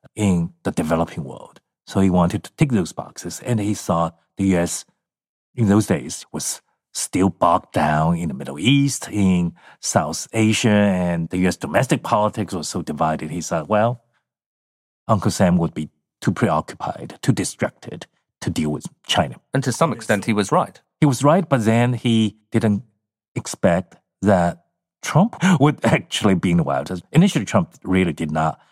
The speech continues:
Speaker 1: care that much about those strategic things, but Trump cared about one thing, that's trade deficit. And he decided to confront China over the trade deficit. I think today,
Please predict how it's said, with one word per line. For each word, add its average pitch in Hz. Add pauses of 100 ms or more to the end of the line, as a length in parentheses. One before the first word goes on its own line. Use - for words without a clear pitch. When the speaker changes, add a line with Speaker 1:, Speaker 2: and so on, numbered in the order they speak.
(140)
Speaker 1:
care 110
that 92
much 92
about 80
those 80
strategic -
things, 110 (220)
but 95
Trump -
cared 87
about 78
one 95
thing, -
that's 85
trade 95
deficit. - (320)
And 104
he 85
decided 85
to 92
confront 175
China - (420)
over 80 (420)
the -
trade 87
deficit. - (440)
I 139
think 160
today, 135